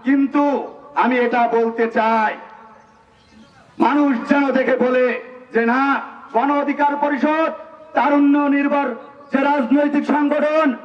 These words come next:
মানুষের প্রত্যাশা নিয়ে সামনে এসেছে, তারা সেটা পূরণ করার যোগ্যতা রাখে। আপনারা হবেন এক একজন এলাকার আদর্শ নেতৃত্ব। একজন নেতার অন্যতম বৈশিষ্ট্য হচ্ছে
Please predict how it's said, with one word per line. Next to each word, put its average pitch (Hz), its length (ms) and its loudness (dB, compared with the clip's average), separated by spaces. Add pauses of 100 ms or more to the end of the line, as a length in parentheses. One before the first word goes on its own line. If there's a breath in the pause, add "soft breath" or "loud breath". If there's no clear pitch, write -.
(180)
মানুষের 269 480 0
প্রত্যাশা 269 600 -2
নিয়ে 262 300 0 (240)
সামনে 262 400 2
এসেছে, 233 640 0
তারা 226 300 2
সেটা 226 240 0
পূরণ 226 360 0
করার 220 380 -2
যোগ্যতা 202 440 -2
রাখে। 175 520 0 (720)
আপনারা 269 520 0
হবেন 254 280 0
এক 254 160 -2
একজন 247 560 0 (420)
এলাকার 247 420 0
আদর্শ 233 640 -2 (640)
নেতৃত্ব। 233 720 0 (680)
একজন 240 460 0
নেতার 240 540 2 (360)
অন্যতম 240 640 2
বৈশিষ্ট্য 233 540 -2
হচ্ছে 220 520 -2